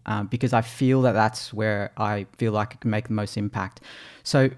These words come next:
by all means, feel free to write any notes or questions that might arise for you, as I'd like to leave a bit of time for Q and A if possible. So I'll kick off with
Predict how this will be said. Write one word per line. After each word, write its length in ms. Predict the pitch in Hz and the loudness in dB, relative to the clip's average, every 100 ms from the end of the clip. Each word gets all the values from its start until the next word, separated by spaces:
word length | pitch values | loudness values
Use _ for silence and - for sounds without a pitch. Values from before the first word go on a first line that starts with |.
| - | -4
by 160 | 139 143 | 4 6
all 100 | 147 | 8
means, 220 | 135 127 | 8 6
feel 160 | - | 2
free 180 | 127 131 | 0 2
to 100 | 120 | 4
write 220 | 117 117 | 6 6
any 160 | 113 113 | 6 2
notes 340 | 107 110 113 | 2 0 0
or 60 | 123 | -4
questions 480 | 113 120 120 117 107 | -2 -2 0 0 0
that 180 | 107 107 | 0 0
might 220 | 104 104 | 0 2
arise 420 | 104 104 107 107 | 2 2 2 -2
for 240 | - 107 | -4 -2
you, 300 | 101 98 107 117 - | -2 -4 -6 -10 -6
as 400 | 107 101 - - _ - _ _ _ | -4 -4 -6 -12 _ -20 _ _ _
I'd 160 | 110 113 | -2 2
like 200 | 113 117 | 2 2
to 100 | 120 | 0
leave 160 | 113 | 0
a 60 | 104 | 0
bit 180 | 101 135 | 4 4
of 100 | 120 | 2
time 220 | 123 113 | -2 -2
for 100 | 127 | -4
Q 220 | - 110 | -6 -4
and 100 | 104 | -2
A 100 | 101 | -2
if 180 | 101 - | -4 -4
possible. 480 | 104 101 101 101 113 _ _ _ _ - _ - - _ | -6 -4 -8 -8 -10 _ _ _ _ -20 _ -20 -20 _
So 160 | - 151 | 2 6
I'll 80 | 151 | 6
kick 240 | 196 185 | 4 4
off 200 | 190 - | 2 2
with 360 | 151 143 120 | 0 0 -2